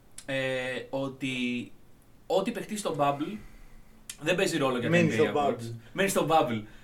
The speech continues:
Speaker 1: What happens in the bubble stays in the bubble. Οπότε και εμείς, μιας που η προ-κορονοϊού εποχή του N B A έχει ολοκληρωθεί, νομίζω μπορούμε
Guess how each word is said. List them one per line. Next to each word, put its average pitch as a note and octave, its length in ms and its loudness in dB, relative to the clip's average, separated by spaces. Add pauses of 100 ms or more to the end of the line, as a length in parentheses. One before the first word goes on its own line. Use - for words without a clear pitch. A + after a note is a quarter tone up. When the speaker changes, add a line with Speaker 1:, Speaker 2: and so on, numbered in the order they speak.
(200)
Speaker 1:
What E3+ 120 2
happens G3 380 0
in E3 60 -2
the D3 100 0
bubble G3+ 460 2 (280)
stays F3+ 160 0
in C3 140 -4
the A#2 100 -4
bubble. B2 320 -2
Οπότε F3+ 380 -2
και G3+ 140 -4
εμείς, D3+ 500 -4 (500)
μιας A#3 340 0
που F#3 320 -4 (1000)
η G3 100 -8
προ-κορονοϊού E3+ 1000 2
εποχή B2+ 320 -6
του C#3 100 -6
N C3 140 -6
B B2+ 40 -6
A B2 420 -6
έχει C3+ 240 -6
ολοκληρωθεί, C3 580 -6 (320)
νομίζω G#3+ 420 -2
μπορούμε G#3 540 -4